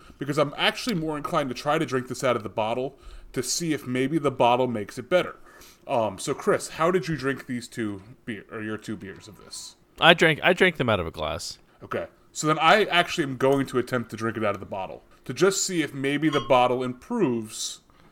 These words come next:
Speaker 1: the beer.
Speaker 2: Right. You're a bi-, you're, we, it, we all know historically you're a big, big bottle fan.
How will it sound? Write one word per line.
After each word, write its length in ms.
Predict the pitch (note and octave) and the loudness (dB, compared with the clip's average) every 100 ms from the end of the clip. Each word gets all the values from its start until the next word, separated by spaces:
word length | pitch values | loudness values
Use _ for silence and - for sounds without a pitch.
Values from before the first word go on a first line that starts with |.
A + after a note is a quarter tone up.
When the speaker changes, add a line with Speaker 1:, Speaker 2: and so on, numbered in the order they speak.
| _ - | _ -6
Speaker 1:
the 100 | C3 | -2
beer. 280 | D#3+ A2+ - _ - | -2 -4 -14 _ -2
Speaker 2:
Right. 280 | G#2+ F2 | -2 0
You're 180 | G2+ E3 | 2 2
a 20 | |
bi-, 220 | F3 - D#3+ | 2 -4 0
you're, 280 | F3+ G#3 - - | 4 2 0 -8
we, 160 | D3 - | -6 0
it, 220 | D3+ C3 | 0 2
we 140 | D3+ | 6
all 140 | F#3+ A3+ | 6 6
know 260 | D#3+ A2 | 6 4
historically 640 | A#2 A#2 - B2+ A2+ G#2+ G2+ | 2 2 4 4 2 -2 -2
you're 240 | G#2+ G#2+ | 0 0
a 60 | G2 - | 0 4
big, 340 | C#3 C#3+ C#3+ | 6 6 4
big 300 | B2+ B2 B2 - | 4 4 2 2
bottle 280 | G#2 F#2+ | 2 2
fan. 420 | E2+ E2+ D#2+ D#2+ | -4 -10 -10 -12